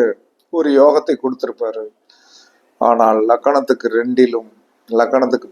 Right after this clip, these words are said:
பனிரெண்டிலும் ஒரு பாவகிரகம் இருந்தால், இவன் பாவக்கத்திரி யோகத்துல போய் மாட்டிக்கிட்டு, இந்த பக்கம் போயும் வந்து சீரழிறனா,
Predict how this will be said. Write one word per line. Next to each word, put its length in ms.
பனிரெண்டிலும் 680
ஒரு 120
பாவகிரகம் 680
இருந்தால், 360
இவன் 220
பாவக்கத்திரி 540
யோகத்துல 360
போய் 200
மாட்டிக்கிட்டு, 500
இந்த 180
பக்கம் 320
போயும் 340
வந்து 240
சீரழிறனா, 680